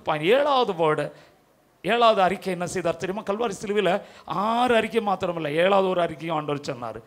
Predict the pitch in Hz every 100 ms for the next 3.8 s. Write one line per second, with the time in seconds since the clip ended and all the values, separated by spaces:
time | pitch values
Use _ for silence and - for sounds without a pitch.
0 | - _ _ - - 185 220 233 220 -
1 | 185 156 147 127 - _ _ _ _ -
2 | 165 143 139 156 139 135 - - _ _
3 | _ - 143 170 180 156 170